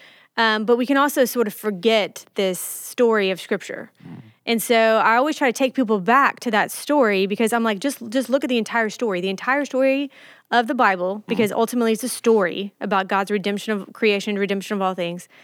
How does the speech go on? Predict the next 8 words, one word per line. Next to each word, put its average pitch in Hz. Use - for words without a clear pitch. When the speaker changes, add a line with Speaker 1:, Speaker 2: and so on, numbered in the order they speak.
Speaker 1:
is 233
that 226
from 262
the 262
beginning, 196
it 220
was 214
this, 214